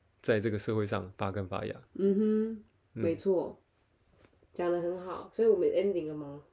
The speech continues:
Speaker 1: Yeah。
Speaker 2: 哦，这么快就 ending 了？
Speaker 1: 差不多了。
Speaker 2: 哦，好的。好，那我们今天的节目就到这边。喜欢我们的朋友可以订阅我们的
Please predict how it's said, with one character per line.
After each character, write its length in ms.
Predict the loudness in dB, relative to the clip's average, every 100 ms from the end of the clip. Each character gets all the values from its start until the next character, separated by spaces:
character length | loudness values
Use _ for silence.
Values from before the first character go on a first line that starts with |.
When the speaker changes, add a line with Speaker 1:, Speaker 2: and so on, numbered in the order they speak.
| 2
Speaker 1:
Yeah。 500 | 6 6 4 0 -8 -16 _ _ _ _
Speaker 2:
哦， 180 | -8 -8
这 140 | -2 0
么 120 | 0
快 200 | 0 2
就 60 |
ending 400 | 2 0 -2 -4
了？ 240 | -6 -10 -14
Speaker 1:
差 160 | -4 -2
不 100 | 2
多 200 | 4 6
了。 200 | 4 0 _ _ _ _ _ _ _
Speaker 2:
哦， 560 | -14 -12 -10 -12 -14 -18
好 520 | -20 -20 -10 -8 -8 -8 -4
的。 640 | -2 -2 -2 -4 -6 -10 -16 _ _ _ _ _ _ _ _ _ _ _ _ _
好， 400 | 0 2 2 -2 -2
那 220 | 4 6
我 60 |
们 460 | 8 8 6 4 2
今 160 | 2 4
天 160 | 6 6
的 80 |
节 220 | 4 4 4
目 280 | 8 6
就 140 | 6 4
到 160 | 4
这 120 | 2 2
边。 500 | 4 4 2 -4 -6
喜 200 | -2 0
欢 160 | 2
我 60 | 2
们 100 | 2
的 100 | 0
朋 260 | 0 0 2
友 260 | 2 0
可 140 | 0 0
以 140 | 0
订 240 | 0 0 2
阅 120 | 2
我 160 | 0
们 200 | 0 -4
的 240 | -4 -10